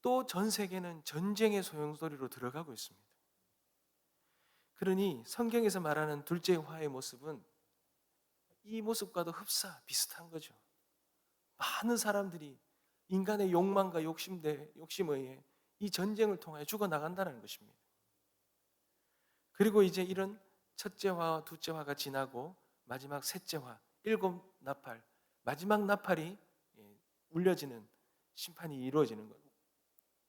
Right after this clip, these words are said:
이루어지는 것입니다. 여러분, 그때에 어떤 일이 일어나겠습니까?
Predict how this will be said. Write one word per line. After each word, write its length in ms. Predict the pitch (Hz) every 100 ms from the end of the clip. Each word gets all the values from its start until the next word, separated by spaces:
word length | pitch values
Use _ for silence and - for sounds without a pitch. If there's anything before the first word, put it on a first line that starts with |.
| _
이루어지는 500 | 151 170 147 131 131
것입니다. 340 | 113 - 107 - -
여러분, 180 | 160 170
그때에 560 | 233 - 170 156 143 - _ _ _ _
어떤 340 | 180 - 233
일이 320 | 180 170 165 151
일어나겠습니까? 680 | 175 120 101 101 - 104